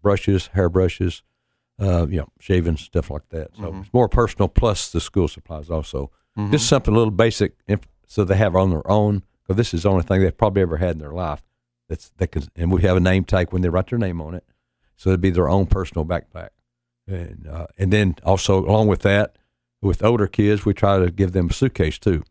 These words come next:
Speaker 1: 'cause they'll come down by, uh, Camelot office in Oak Ridge where Shantae worked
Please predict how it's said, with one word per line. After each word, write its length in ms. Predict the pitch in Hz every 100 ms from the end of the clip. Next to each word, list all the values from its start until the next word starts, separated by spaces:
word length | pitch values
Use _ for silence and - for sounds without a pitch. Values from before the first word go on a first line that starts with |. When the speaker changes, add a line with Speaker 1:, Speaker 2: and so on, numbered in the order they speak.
| _
Speaker 1:
'cause 160 | - 82
they'll 160 | - 98
come 240 | - 98
down 260 | 98 87 82
by, 280 | 90 85 - _ _ _ _ _ -
uh, 120 | 90 85
Camelot 500 | 117 104 90 87 - _ -
office 320 | 92 87 -
in 80 | 92
Oak 140 | -
Ridge 200 | 107 -
where 60 | 82
Shantae 380 | - 87 - 85
worked 320 | 107 104 -